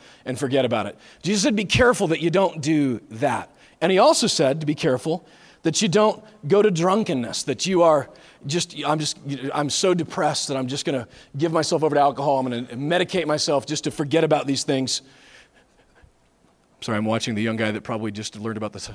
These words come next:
the, uh, time change right there. Everybody welcome Jeff Kirby. <laughs> We should have a prize for that.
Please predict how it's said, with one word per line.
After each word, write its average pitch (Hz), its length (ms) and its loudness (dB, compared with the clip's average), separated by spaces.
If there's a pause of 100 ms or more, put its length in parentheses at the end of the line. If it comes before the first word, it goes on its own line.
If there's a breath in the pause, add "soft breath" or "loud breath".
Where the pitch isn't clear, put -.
(120)
the, 110 160 -8
uh, 101 200 -8
time 107 200 -10
change 95 240 -14
right 101 160 -14
there. 92 180 -14
Everybody 107 240 -10
welcome 101 300 -12
Jeff 101 260 -16 (100)
Kirby. 107 320 -12
<laughs> - 40 -20 (3250 loud breath)
We 208 60 0
should - 160 2
have 220 120 2
a 220 40 -6
prize - 420 -4
for 143 100 -8
that. 110 260 -6